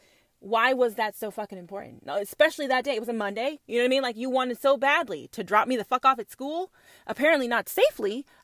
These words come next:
um, but just, just badly enough where you had to beat every fucking body else, especially that colored bitch that was coming in the same goddamn model of car as you. Sh-, she wasn't doing anything other than doing the exact same thing you were, Mom. Let me, let me explain, make it make sense, Mom. Like, I need to understand it.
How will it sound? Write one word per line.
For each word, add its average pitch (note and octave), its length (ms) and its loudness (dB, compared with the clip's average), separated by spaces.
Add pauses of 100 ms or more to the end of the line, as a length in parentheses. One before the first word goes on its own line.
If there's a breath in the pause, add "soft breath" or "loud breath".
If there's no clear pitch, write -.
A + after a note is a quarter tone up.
um, A3 320 6
but A#3 160 -2
just, - 280 -8
just C4 240 -6
badly A3 360 0
enough C4 300 -2
where A3+ 140 -6
you G3+ 100 -10
had G#3+ 300 -10
to G#3+ 80 -10
beat G3 180 -10
every F#3 220 -10
fucking F#3 320 -12
body F3+ 240 -6
else, G3 240 -6
especially F#3+ 420 -8
that E3 140 -12
colored F3+ 320 -10
bitch D#3+ 280 -12 (260 loud breath)
that E3 120 -8
was D#3+ 140 -10
coming F#3 280 -8
in F3 80 -8
the D#3+ 60 -10
same F3+ 240 -10
goddamn E3+ 400 -10
model F3 300 -8
of D#3+ 80 -16
car F3+ 240 -6
as G3 160 -8
you. A3 260 -6 (1700 soft breath)
Sh-, - 240 -16
she - 180 -6
wasn't G3+ 300 -2
doing B3 240 -2
anything G3 240 -10
other F#3+ 160 -6
than F3+ 160 -10
doing F3+ 180 -10
the E3 60 -12
exact D#3+ 240 -14
same D#3+ 160 -14
thing D#3+ 160 -16
you E3 100 -14
were, - 100 -18
Mom. - 300 -20
Let G3+ 140 -8
me, G3+ 80 -12
let A#3 140 -4
me A3+ 40 -4
explain, - 320 -10
make G#3+ 300 -6
it A#3 100 0
make F#3+ 160 -10
sense, D#3+ 240 -14
Mom. D3 240 -18
Like, - 220 -18
I G3 60 -6
need G3+ 120 -10
to F#3+ 60 -8
understand D3 340 -16
it. - 80 -20